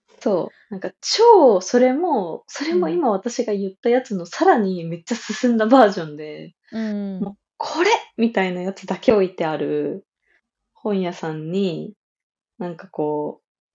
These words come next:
Speaker 1: う、と-、とっておきのというか、今その世の中で一番読まれてるであろうみたいな本が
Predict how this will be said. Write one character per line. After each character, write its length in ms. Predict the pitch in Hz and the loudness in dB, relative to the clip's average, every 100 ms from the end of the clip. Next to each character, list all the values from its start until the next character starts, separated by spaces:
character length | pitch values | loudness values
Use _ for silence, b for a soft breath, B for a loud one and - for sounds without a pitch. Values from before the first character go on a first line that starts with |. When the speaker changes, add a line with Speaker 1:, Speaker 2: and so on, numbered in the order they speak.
| _ _ _ | _ _ _
Speaker 1:
う、 60 | _ _ _ - | _ _ _ -16
と-、 140 | 202 - | -16 -14
と 100 | - | -10
っ 40 | 214 - | -8 2
て 120 | 294 | 4
お 60 | |
き 80 | 302 | 4
の 80 | 330 | 2
と 100 | 330 | 2
い 40 | 175 | 2
う 40 | |
か、 120 | 175 | 2
今 240 | 196 254 226 | 2 2 0
そ 160 | 185 | -2
の 60 | 165 | -4
世 140 | 170 | -2
の 80 | 220 | 0
中 200 | 285 196 | 2 0
で 80 | 160 | 0
一 180 | - 214 | -2 -2
番 100 | 220 | -2
読 160 | 202 | -2
ま 120 | 214 | -2
れ 80 | 226 | -4
て 120 | - | -2
る 80 | 180 | -2
で 80 | 165 | -2
あ 100 | 160 | 0
ろ 180 | 185 196 | 0 -2
う 40 | |
み 80 | 156 | -6
た 100 | 156 | -14
い 60 | 147 | -16
な 60 | - | -14
本 140 | 175 | -14
が 140 | 151 | -12